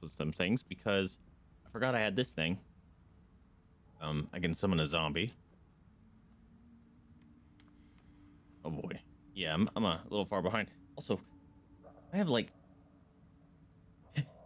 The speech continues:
I have three beanies down here and a hat. Yeah. Three beanies and a hat. And it's just because, oops,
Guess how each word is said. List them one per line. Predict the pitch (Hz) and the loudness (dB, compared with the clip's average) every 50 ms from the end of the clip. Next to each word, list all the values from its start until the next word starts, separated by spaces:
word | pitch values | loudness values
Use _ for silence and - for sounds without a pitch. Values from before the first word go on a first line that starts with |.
| - - | -8 0
I | 175 | 2
have | 185 170 - - | 2 2 2 2
three | - 180 220 233 226 | 4 6 8 8 8
beanies | 185 170 170 160 151 135 120 120 | 8 6 6 6 8 6 6 6
down | - 120 113 113 | 6 4 4 4
here | 120 120 110 107 | 4 6 6 6
and | 101 98 | 4 4
a | |
hat. | 98 - - 143 - - - - - - - - - - - - - - - - - - - - - - - - - - - - - - | 2 2 0 -2 -2 -4 -18 -20 -20 -20 -20 -20 -20 -20 -20 -20 -20 -20 -20 -20 -20 -20 -20 -20 -20 -20 -20 -20 -20 -20 -20 -16 -4 0
Yeah. | 139 120 98 92 - - - - - - - - - - - - - - - - - - - - - - | 2 2 2 2 -2 -8 -20 -20 -20 -20 -20 -20 -20 -20 -20 -20 -20 -20 -20 -20 -20 -20 -20 -20 -16 -6
Three | - 175 175 | -2 0 4
beanies | 160 156 156 139 127 123 120 | 4 6 6 8 6 6 6
and | 117 104 | 6 4
a | 101 | 6
hat. | 117 113 95 80 - - - - - - - - - - - - - - - - - - - - - - - - - - - - - - - - - - - - - - - - - - - - - - - - - - - - - - - - - - - | 4 2 2 0 -4 -14 -20 -20 -20 -20 -20 -20 -20 -20 -20 -20 -20 -20 -20 -20 -20 -20 -20 -20 -20 -20 -20 -20 -20 -20 -20 -20 -20 -20 -20 -20 -20 -20 -20 -20 -20 -20 -20 -20 -20 -20 -20 -20 -20 -20 -20 -20 -20 -20 -20 -20 -20 -20 -20 -20 -20 -16 -6
And | - 127 123 120 | -2 2 2 4
it's | - 123 117 - | 4 2 2 4
just | 135 131 - | 2 2 2
because, | 143 135 151 131 110 - - | 2 2 4 2 2 2 0
oops, | 135 156 160 - - | 0 0 0 0 -4